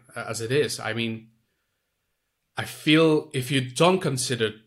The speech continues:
becoming a programmer or, or a Flutter developer,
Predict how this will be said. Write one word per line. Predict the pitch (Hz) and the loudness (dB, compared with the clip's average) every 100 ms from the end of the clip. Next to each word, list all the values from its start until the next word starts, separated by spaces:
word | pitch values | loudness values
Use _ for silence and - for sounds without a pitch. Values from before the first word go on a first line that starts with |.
| _ _ _ - | _ _ _ -14
becoming | 120 123 117 113 | -6 -2 -2 -2
a | |
programmer | 104 - 113 110 110 107 113 - - | -6 -8 -6 -4 -4 -6 -8 -14 -10
or, | 107 101 101 - _ _ | -6 -6 -8 -12 _ _
or | 113 104 | -10 -10
a | 101 | -8
Flutter | 120 113 107 | -6 -4 -4
developer, | 104 104 123 123 107 104 | -6 -4 -4 -4 -6 -6